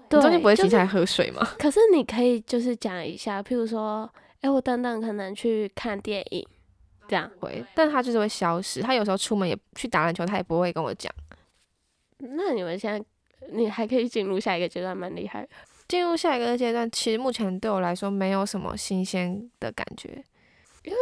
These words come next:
Speaker 1: 你们
Speaker 2: 生活没有改变。
Speaker 1: 对，哦，有，你工作改变啦，为了他，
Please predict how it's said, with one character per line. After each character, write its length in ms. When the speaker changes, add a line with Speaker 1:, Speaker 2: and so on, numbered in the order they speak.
Speaker 1:
你 100
们 380
Speaker 2:
生 240
活 120
没 100
有 100
改 220
变。 140
Speaker 1:
对， 420
哦， 100
有， 200
你 100
工 180
作 100
改 140
变 160
啦， 420
为 160
了 120
他， 400